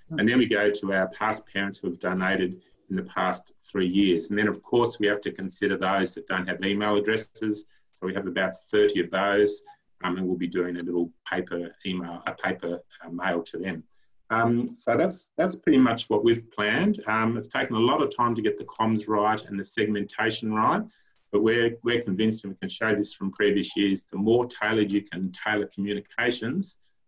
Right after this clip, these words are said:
Speaker 2: the more effective it'll be for your school. And again, I'm happy to share, um, any of our, um,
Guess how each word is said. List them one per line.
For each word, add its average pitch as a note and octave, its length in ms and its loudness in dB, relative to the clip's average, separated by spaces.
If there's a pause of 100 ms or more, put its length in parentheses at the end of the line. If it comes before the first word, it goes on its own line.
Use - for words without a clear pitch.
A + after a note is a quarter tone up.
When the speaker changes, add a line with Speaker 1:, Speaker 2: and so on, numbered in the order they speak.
(120)
Speaker 2:
the - 60 -4
more G2+ 200 4
effective - 460 0
it'll E2+ 120 2
be F#2 260 0
for - 140 -10
your F2 200 0
school. - 400 -8 (640)
And G#2 260 4 (100)
again, A2+ 440 2
I'm G2 140 -4
happy G2+ 240 -6
to F#2 100 -6
share, F#2+ 500 0
um, F#2 160 0
any F#2+ 220 -2
of F2+ 80 -2
our, F2+ 340 -2
um, F2 320 -4